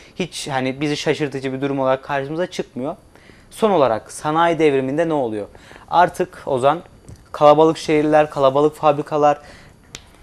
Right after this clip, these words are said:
insanlar bir arada yaşamaya başlıyor ve bunun sonucunda da ne oluyor? Bir aynı dili konuşan, aynı ortak kültüre sahip olan insanlar,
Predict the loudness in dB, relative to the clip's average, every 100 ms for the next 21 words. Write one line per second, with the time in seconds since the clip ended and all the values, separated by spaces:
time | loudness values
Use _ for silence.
0 | -8 -4 0 0 2 0 4 4 4 4
1 | 2 0 -6 -4 -2 -2 0 2 2 0
2 | -2 -4 -4 -8 -20 -8 -6 -4 -2 -2
3 | -2 -4 -4 -2 -2 0 0 -2 -6 -20
4 | _ _ _ _ -2 0 2 2 0 -2
5 | -12 _ -6 0 4 4 2 0 -2 -2
6 | -6 -2 -4 -4 4 4 4 0 -2 -4
7 | -16 -12 2 2 2 0 -2 -2 -4 -4
8 | 0 0 2 0 0 0 -2 -2 -4 -4
9 | -2 -2